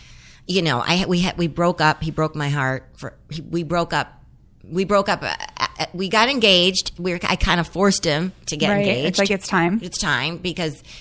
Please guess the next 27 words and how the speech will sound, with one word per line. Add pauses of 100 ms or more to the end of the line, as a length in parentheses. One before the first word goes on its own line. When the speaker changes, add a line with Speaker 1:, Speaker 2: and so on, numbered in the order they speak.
(140)
Speaker 1:
he
was (380)
just (280)
started
doing
the
Man
Show
with
Jimmy
Kimmel.
Speaker 2:
Right.
Speaker 1:
And
they
Speaker 2:
Fucking
Jimmy.
Speaker 1:
and,
and, (300)
and
so,
and
Jimmy
at
the
time
was
married